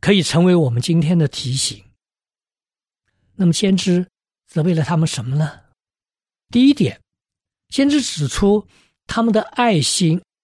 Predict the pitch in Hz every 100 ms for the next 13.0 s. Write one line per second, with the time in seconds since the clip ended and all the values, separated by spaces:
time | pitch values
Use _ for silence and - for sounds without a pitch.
0 | _ - 208 180 214 180 117 113 202 170
1 | 107 - _ _ - 226 247 160 190 233
2 | - 302 277 156 - _ _ _ 202 170
3 | 120 - - 120 117 - _ _ _ _
4 | _ _ _ _ _ _ _ - 247 277
5 | 131 143 151 220 254 269 - _ _ _
6 | _ _ _ _ _ - 277 277 277 277
7 | 208 131 _ _ _ _ _ _ _ _
8 | _ _ _ - 226 233 220 214 - -
9 | 226 208 165 147 220 160 - 185 143 -
10 | 170 180 - 127 117 - _ _ _ _
11 | _ _ _ _ _ _ _ _ _ -
12 | 156 165 - 185 220 175 208 196 202